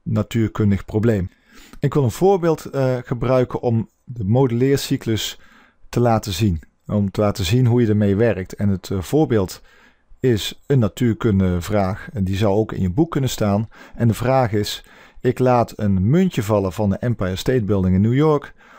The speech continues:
Hoe lang doet dat muntje erover voordat het op de grond valt? En stap één is dat ik de, me ga oriënteren en de boel ga versimpelen en ik ga een schets maken. En in die schets zet ik alleen de meest belangrijke informatie.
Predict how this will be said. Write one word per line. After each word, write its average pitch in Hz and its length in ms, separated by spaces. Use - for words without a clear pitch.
Hoe 170 180
lang 151 220
doet 135 140
dat 101 160
muntje 127 320
erover 110 380
voordat 101 240
het 101 140
op 98 120
de - 80
grond 147 280
valt? 90 400
En 127 100
stap - 320
één 180 380
is - 420
dat 135 260
ik - 300
de, - 200
me 117 200
ga - 180
oriënteren 139 920
en 104 360
de 110 200
boel 117 200
ga 95 200
versimpelen 131 520
en - 80
ik 107 120
ga 101 100
een 98 80
schets - 400
maken. 95 340
En 110 160
in 127 120
die 120 100
schets - 340
zet 107 160
ik 104 120
alleen 120 260
de 117 60
meest 117 340
belangrijke 113 580
informatie. 98 760